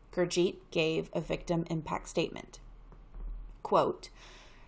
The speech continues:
"Even though I knew him for only three and a half months, he had a very important place in my life. Now, without him, my life is extremely hard.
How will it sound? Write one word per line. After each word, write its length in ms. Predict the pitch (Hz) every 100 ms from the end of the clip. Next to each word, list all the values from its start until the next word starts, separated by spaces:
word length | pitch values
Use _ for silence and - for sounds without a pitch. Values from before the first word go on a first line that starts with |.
| - -
"Even 360 | 240 294 277
though 440 | 208 180 185 208 -
I 160 | 185 185
knew 220 | 175 180
him 300 | 214 202 208
for 240 | 196 -
only 280 | 175 180 190
three 360 | - 180 170 180
and 100 | 190
a 40 | 190
half 280 | 185 185
months, 520 | 165 160 - - - - - -
he 220 | 208 196
had 160 | 208
a 60 | 214
very 340 | 180 170 180
important 480 | - 185 170 170 170
place 300 | - 165 -
in 100 | 160
my 120 | 160
life. 460 | 156 - 202 - - - - - -
Now, 480 | 214 175 165 196 -
without 400 | 175 175 208 -
him, 380 | 175 160 170 240 - - - -
my 140 | 180
life 260 | 160 165 -
is 140 | 180
extremely 540 | - - 175 170 175
hard. 400 | 165 160 - -